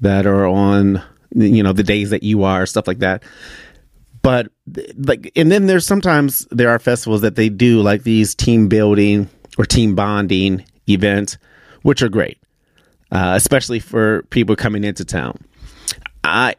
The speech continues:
I didn't really experience that in Iowa, because even though I live in Iowa,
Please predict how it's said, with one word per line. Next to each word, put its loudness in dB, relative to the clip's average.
I 2
didn't 4
really 2
experience -2
that 2
in 0
Iowa, 0
because -2
even 0
though 0
I 0
live 0
in 2
Iowa, 2